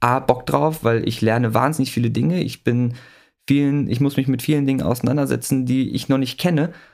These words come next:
Ähm, und es ist eine perfekte Möglichkeit, äh, zu wachsen, ne? Wie, also einmal, ne, mit Moritz zusammen zu wachsen, das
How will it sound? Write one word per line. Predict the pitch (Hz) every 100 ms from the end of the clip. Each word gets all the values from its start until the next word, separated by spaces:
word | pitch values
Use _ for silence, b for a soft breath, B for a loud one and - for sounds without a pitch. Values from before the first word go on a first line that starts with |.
| B B _
Ähm, | 127 131 135 135 135 117
und | 131 143
es | 147
ist | 131 -
eine | 131 127
perfekte | 117 - 135 - 156 139
Möglichkeit, | 135 135 123 - 127 117 117 - -
äh, | - - _
zu | - 131
wachsen, | 139 165 - 92
ne? | 92 117 107
Wie, | 73 78 104 -
also | - 110
einmal, | - 120 131 120 117
ne, | 117 110 - -
mit | 123 123
Moritz | 135 151 160
zusammen | 139 131 131
zu | - 120
wachsen, | - - 120
das | 101 -